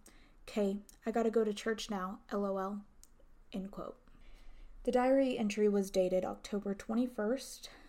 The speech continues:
and that blue pin had been used to scribble out the entire entry except for the very last sentence. Sergeant Rice told Alyssa that they needed the truth and that her diary had been read.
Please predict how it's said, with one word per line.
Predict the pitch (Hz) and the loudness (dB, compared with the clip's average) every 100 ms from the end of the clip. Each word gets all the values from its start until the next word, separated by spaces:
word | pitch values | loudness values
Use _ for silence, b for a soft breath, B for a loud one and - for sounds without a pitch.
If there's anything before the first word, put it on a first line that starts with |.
| B B - | B B -4
and | 202 202 202 | -2 0 -2
that | - 190 - | -4 -6 4
blue | 220 | 4
pin | 214 226 214 | 4 2 0
had | 202 208 | 0 -2
been | 208 202 | 0 2
used | 202 202 202 | 4 2 0
to | 208 | -6
scribble | - 214 202 196 | -4 -2 0 0
out | 190 190 | -2 -4
the | - 196 | -4 -4
entire | 196 - 202 196 | -6 -4 -4 -4
entry | 214 196 196 | -4 -4 -4
except | 190 - - - | -8 -6 -8 -6
for | 196 | -6
the | 196 | -2
very | 196 185 | 0 0
last | 180 190 - | -2 -8 -10
sentence. | - 202 - - - - - - b b b b b b b | -10 -10 -12 -10 -10 -10 -14 -20 b b b b b b b
Sergeant | - 247 240 240 | -2 2 2 0
Rice | 220 214 208 | -2 -2 -4
told | - 214 | -2 -2
Alyssa | 214 208 202 202 | 0 0 -2 -6
that | - | -2
they | 208 | 2
needed | 208 233 247 220 220 - | 4 6 4 4 0 -6
the | - 254 | -2 -2
truth | - 262 247 233 - | 0 -2 -2 -4 -8
and | 220 208 | -2 0
that | 208 208 - _ - - - | 0 -2 -6 _ -20 -14 -8
her | 214 202 | -2 0
diary | 190 208 208 202 202 202 220 | 0 0 0 2 0 -2 -6
had | 202 196 | -6 -2
been | 196 196 196 208 - - - _ | 0 0 -2 -4 -10 -20 -20 _
read. | 226 185 190 208 | -6 -2 0 -2